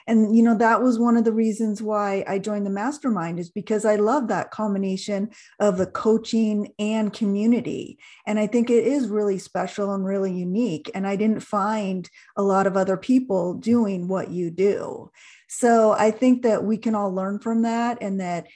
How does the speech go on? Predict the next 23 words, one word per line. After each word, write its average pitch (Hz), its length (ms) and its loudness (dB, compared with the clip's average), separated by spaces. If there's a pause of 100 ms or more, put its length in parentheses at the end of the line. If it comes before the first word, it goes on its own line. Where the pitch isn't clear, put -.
(180)
it's 208 220 0
okay 247 340 4
to 277 100 4
be 214 160 0
different. 170 720 -4
And 190 360 -2
that, 202 260 4 (160)
that's 214 320 0
what's 233 240 0 (100)
gonna 202 160 -4
make 185 300 -6
you 190 80 -4
stand 190 420 -2
out 175 300 -2
from 180 220 -4
the 151 60 -6
crowd. - 600 -2 (300)
And 190 300 0
your 233 180 4
people 247 480 4
will 208 300 0
find 208 580 -2
you 156 460 -6